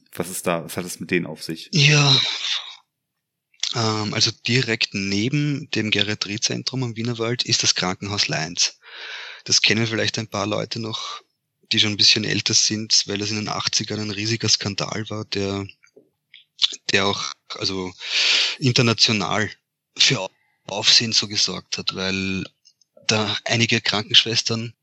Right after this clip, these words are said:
Speaker 2: zig Patienten und Patientinnen absichtlich zu, verfrüht in den Tod geschickt haben.
Speaker 1: Mhm.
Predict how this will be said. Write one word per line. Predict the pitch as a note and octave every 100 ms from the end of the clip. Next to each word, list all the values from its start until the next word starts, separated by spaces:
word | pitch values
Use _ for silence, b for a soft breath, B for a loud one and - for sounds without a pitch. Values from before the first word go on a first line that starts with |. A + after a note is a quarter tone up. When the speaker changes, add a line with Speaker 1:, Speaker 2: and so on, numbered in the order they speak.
| _
Speaker 2:
zig | - - D3 - - -
Patienten | B2 - A2 A#2+ -
und | A#2 B2+
Patientinnen | A#2+ - G2 G#2+ - B2 A#2 A#2 A#2+ A#2+ A#2+ b b b -
absichtlich | A2 - A2+ A#2 - G2+ - - -
zu, | - -
verfrüht | - A2+ - A2 A2+ G#2+
in |
den | G#2 -
Tod | G2+ -
geschickt | - - F#2 - -
haben. | - - _
Speaker 1:
Mhm. | F#2+ E2+ E2